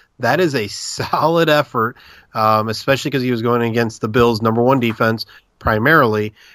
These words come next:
And then with Nick Chubb, it seems really, really clear that if Nick Chubb can get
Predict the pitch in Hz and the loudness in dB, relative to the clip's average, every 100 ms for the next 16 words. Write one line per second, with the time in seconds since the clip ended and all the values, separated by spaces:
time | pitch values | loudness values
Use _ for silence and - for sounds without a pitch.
0 | - 151 185 180 180 170 - 165 160 165 | -4 0 2 2 0 -2 -2 0 0 -2
1 | - 165 - 262 214 123 117 127 143 156 | -8 -10 -8 -8 -6 -8 -10 -2 2 4
2 | 165 156 151 131 - 143 135 113 107 107 | 4 4 2 0 -2 0 4 4 4 0
3 | - - - 117 113 117 120 _ _ 139 | -12 -12 -2 2 2 0 -6 _ _ -4
4 | 113 123 170 - - 170 180 180 151 120 | 0 -2 -2 -4 0 2 2 -2 -4 -4
5 | 110 131 135 | -2 -2 -2